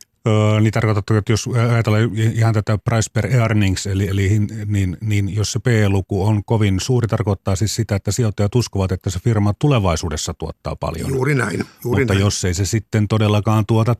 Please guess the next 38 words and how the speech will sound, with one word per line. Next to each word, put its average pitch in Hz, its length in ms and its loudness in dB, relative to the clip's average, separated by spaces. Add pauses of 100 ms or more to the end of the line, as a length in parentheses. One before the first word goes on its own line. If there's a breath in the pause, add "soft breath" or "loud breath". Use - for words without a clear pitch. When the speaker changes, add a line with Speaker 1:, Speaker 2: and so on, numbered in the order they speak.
Speaker 1:
todella 156 340 4
paljon, 73 480 -4
niin 80 140 -6
Speaker 2:
Mm. - 40 -8
Speaker 1:
sitten 92 380 -6
se 107 60 -2
on 110 120 2
huono 123 200 4
sijoitus. - 560 -6
Speaker 2:
Joo, 143 280 0
ja 123 100 2
tietysti 139 280 2
nyt - 60 -4
täytyy 156 200 2
muistaa 156 320 2
se, 156 240 0
että, 131 260 -4
että 135 160 -6
niin 156 120 2
kauan 139 260 2
kun, 127 360 0
kun 131 280 2
maailmalla 131 560 2
on 117 460 0 (220)
sijoituskohteita 113 920 -4
hakevaa 110 480 -2
rahaa 104 560 -2
etupäässä 113 400 -4
keskuspankkien 101 720 -6
toimesta 92 440 -6
sinne 92 240 -6 (220)
toimitettua – 90 720 -6 (1040)
niin, 104 400 -4
niin, 104 420 -4
niin 110 300 -6
osakkeisiin - 760 -4
perinteisesti 110 800 -2
se - 220 -8